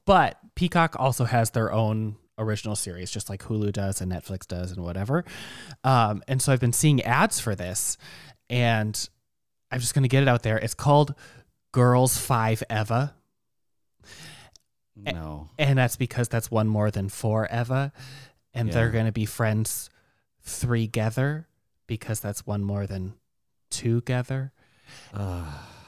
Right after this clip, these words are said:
Speaker 1: I <laughs> feel a lot of shame and guilt about this. I really like it. I only started watching it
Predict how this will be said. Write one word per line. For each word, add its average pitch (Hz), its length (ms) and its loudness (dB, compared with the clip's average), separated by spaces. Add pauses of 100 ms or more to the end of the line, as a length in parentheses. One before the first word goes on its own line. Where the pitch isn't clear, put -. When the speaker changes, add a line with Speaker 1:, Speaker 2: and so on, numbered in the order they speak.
(460)
Speaker 1:
I 170 100 6
<laughs> 127 40 10
feel 233 1120 6
a - 40 6
lot 160 140 6
of 180 80 6
shame 160 360 6
and 151 160 -2
guilt - 280 0
about 151 220 0
this. 370 520 0
I 214 140 6
really 220 380 6
like 190 240 6
it. 170 100 4
I 165 140 8
only 180 200 8
started 214 260 6
watching 151 380 6
it 143 200 4